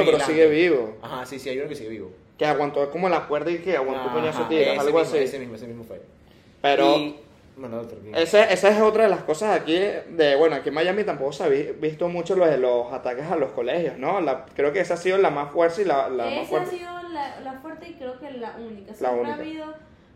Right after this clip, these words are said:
Speaker 3: por ejemplo, mi hermano estudió en Western, hubo varias veces como que hubo amenaza, en nuestro colegio
Speaker 1: Y
Speaker 3: también.
Speaker 2: En, en, en Falcon, ahorita, el tercer día, marico, o sea, comenzó la clase, tres días después,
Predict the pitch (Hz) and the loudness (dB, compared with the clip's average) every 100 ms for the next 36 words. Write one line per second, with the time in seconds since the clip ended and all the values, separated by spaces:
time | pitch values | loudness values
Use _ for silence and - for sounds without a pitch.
0 | _ 247 262 269 254 240 233 233 247 277 | _ -16 -14 -12 -12 -12 -12 -14 -14 -14
1 | 294 269 240 240 262 302 311 311 285 233 | -16 -14 -14 -12 -12 -12 -12 -14 -16 -14
2 | 233 233 240 262 277 269 - 277 254 233 | -12 -10 -10 -10 -10 -14 -16 -18 -16 -14
3 | 214 214 233 226 226 254 285 277 254 233 | -12 -12 -12 -14 -14 -14 -12 -12 -12 -12
4 | 247 226 214 233 240 247 - 233 254 285 | -14 -14 -12 -12 -14 -8 -8 -6 -12 -12
5 | 127 127 123 123 120 123 113 113 107 120 | -6 -6 -6 -12 -12 -12 -12 -14 -14 -16
6 | 120 - 131 151 147 269 - - _ 117 | -16 -10 -6 -6 -8 -12 -14 -20 _ -12
7 | 131 135 90 - - 113 113 113 - 131 | -12 -12 -16 -18 -20 -18 -14 -14 -10 -10
8 | 139 151 165 170 - _ _ _ - - | -10 -10 -12 -14 -20 _ _ _ -20 -20
9 | _ _ - 120 131 120 110 127 127 135 | _ _ -16 -12 -10 -10 -10 -10 -10 -8
10 | 131 175 180 180 202 - _ - _ _ | -8 -6 -6 -6 -12 -16 _ -20 _ _
11 | 151 151 165 185 170 - 185 | -6 -6 -4 -6 -8 -8 -8